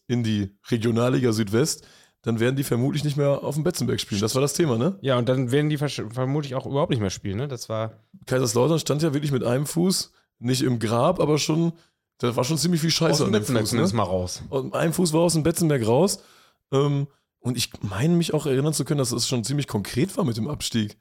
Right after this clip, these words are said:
Speaker 2: Ja, stimmt. Also Kaiserslautern war echt krass in der Saison. Das müsste ja neunzehn zwanzig gewesen sein. Die waren auf einem Abstiegsplatz, äh, in der dritten Liga, zwischenzeitlich, wenn ich mich nicht vertue. Und das hätte bedeutet Regionalliga. Und dann wär's, glaub ich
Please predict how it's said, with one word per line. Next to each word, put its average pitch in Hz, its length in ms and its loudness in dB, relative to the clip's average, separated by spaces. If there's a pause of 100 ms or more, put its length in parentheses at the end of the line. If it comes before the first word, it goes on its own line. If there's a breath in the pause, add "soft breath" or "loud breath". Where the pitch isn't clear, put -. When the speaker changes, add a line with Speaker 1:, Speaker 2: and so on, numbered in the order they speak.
(120)
Speaker 2:
Ja, 156 300 2
stimmt. 156 220 -2
Also 110 260 -2 (180)
Kaiserslautern 135 440 -2
war 135 80 -2
echt 151 120 -8
krass 165 160 -8
in 127 60 -2
der 113 100 -2
Saison. 131 520 -6
Das - 180 -10
müsste 151 260 -6
ja 151 60 -2
neunzehn 143 260 -6
zwanzig 151 260 -10
gewesen 165 200 -4
sein. 156 220 -6 (260 soft breath)
Die 95 160 -8
waren 131 240 -2
auf 160 180 -6
einem 160 120 -2
Abstiegsplatz, - 800 -12 (120)
äh, 123 140 -6
in 117 60 -6
der 120 100 -4
dritten 127 240 -8
Liga, 143 380 -8
zwischenzeitlich, 143 580 -12
wenn 135 80 -10
ich 127 80 -14
mich 139 100 -8
nicht 135 140 -10
vertue. 156 460 -8 (420 soft breath)
Und 113 140 -6
das 113 160 -6
hätte 151 160 -8
bedeutet 143 380 -8
Regionalliga. 151 840 -6
Und 127 200 -6
dann 151 180 0
wär's, 160 160 -2
glaub 156 160 -4
ich - 320 -10